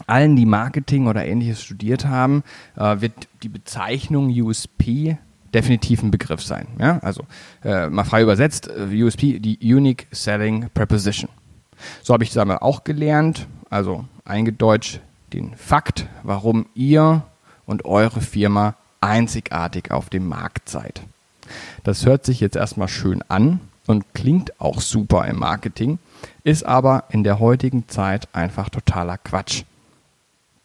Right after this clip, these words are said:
Wenn ihr jetzt nicht gerade ein neues Mittel gegen den Coronavirus <laughs> erfunden habt oder mit einem Papierflieger bis zum Mond kommt, äh, gibt es heute kaum noch Unternehmen oder Unternehmensideen,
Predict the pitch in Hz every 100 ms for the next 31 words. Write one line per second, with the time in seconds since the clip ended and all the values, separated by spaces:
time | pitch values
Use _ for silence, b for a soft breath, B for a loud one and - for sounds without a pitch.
0 | - 120 123 131 139 151 - 113 123 131
1 | 135 123 120 117 135 156 127 120 - 107
2 | 117 117 110 107 104 110 101 135 139 90
3 | - 69 80 110 - 110 101 110 107 107
4 | 110 110 139 - - B B - 117 117
5 | 117 - 107 110 - 143 151 - 101 101
6 | 107 - 113 104 123 151 - 92 110 -
7 | B B B - 110 107 - - _ -
8 | 147 - - 120 123 123 - - - 113
9 | 127 151 170 - - 113 113 107 110 104
10 | 104 110 135 175 160 - - - - -
11 | _ - 98 92 87 90 - - 98 98
12 | 98 98 123 147